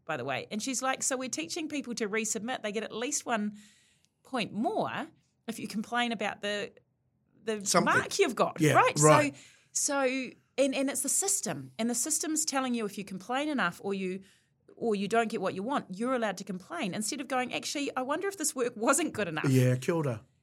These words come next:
Speaker 1: So,
Speaker 2: Kia ora.
Speaker 1: so those lawnmower parents, absolutely, those parent jellyfishes or whatever, you think you're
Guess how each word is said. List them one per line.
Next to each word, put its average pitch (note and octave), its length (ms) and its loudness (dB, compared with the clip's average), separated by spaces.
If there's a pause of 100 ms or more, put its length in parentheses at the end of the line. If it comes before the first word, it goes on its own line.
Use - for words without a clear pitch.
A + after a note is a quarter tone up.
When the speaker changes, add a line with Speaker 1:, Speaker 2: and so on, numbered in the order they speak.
(140)
Speaker 1:
So, A#3 600 2 (200)
Speaker 2:
Kia F3 100 2
ora. C#3 60 2
Speaker 1:
so A3+ 580 2
those A#3+ 280 0
lawnmower B3+ 460 0
parents, F#3+ 360 -6
absolutely, G#3 380 -4
those F3 200 -2
parent G3 280 -4
jellyfishes G3 560 -4
or F#3 40 -6
whatever, G3+ 440 -4 (680)
you G#3+ 360 -6
think D#4+ 420 -2
you're F#4+ 140 0